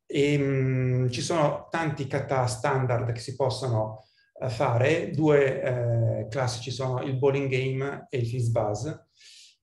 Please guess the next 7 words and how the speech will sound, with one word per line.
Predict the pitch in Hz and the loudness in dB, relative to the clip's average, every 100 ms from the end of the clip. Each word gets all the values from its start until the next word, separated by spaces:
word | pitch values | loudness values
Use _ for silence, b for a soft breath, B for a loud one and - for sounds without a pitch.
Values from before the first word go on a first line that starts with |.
| _ | _
E | 185 185 180 175 170 | 2 4 6 4 4
la | 170 156 | 2 0
soluzione | 185 180 175 220 220 165 139 - - _ | -2 -4 -4 -2 0 2 0 -6 -16 _
solita | - - 185 165 135 117 123 113 | -10 -2 2 4 4 0 -2 -2
che | - | -4
si | - 156 | -6 -4
vede | 151 131 120 113 113 - | -2 -2 -2 -4 -4 -10